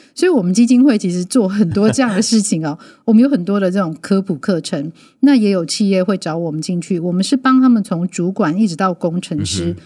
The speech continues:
Speaker 1: 跨部门的去设计一个完整的课程。
Speaker 2: 是。
Speaker 1: 对，因为这些完整的课程才有办法让大家快速的去换一个脑子，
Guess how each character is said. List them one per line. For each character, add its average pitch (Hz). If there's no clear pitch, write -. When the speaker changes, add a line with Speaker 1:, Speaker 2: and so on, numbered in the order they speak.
Speaker 1:
跨 285
部 220
门 165
的 175
去 226
设 214
计 196
一 185
个 175
完 165
整 147
的 147
课 165
程。 -
Speaker 2:
是。 98
Speaker 1:
对， 208
因 320
为 381
这 311
些 277
完 185
整 175
的 156
课 196
程 170
才 185
有 226
办 196
法 160
让 214
大 202
家 185
快 339
速 226
的 180
去 226
换 220
一 202
个 185
脑 160
子， -